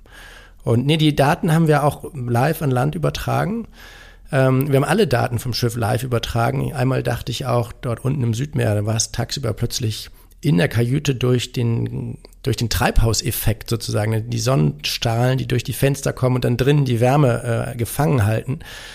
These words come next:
äh, wurde es drinnen ganz warm. Da dachte ich, oh, jetzt übertrage ich hier immer mittags, ist es jetzt zwanzig Grad hier im Eismeer. Ähm,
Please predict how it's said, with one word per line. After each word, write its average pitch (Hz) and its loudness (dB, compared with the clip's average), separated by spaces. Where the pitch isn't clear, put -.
äh, 127 2
wurde 143 4
es 147 2
drinnen 160 4
ganz 117 2
warm. 151 2
Da 127 4
dachte 117 -2
ich, 104 -2
oh, 113 0
jetzt 110 -2
übertrage 117 -2
ich 120 -2
hier 127 -2
immer 113 2
mittags, 127 0
ist 107 -2
es 113 0
jetzt 117 -6
zwanzig 113 -2
Grad 127 -2
hier 131 0
im 113 -2
Eismeer. 143 2
Ähm, 127 4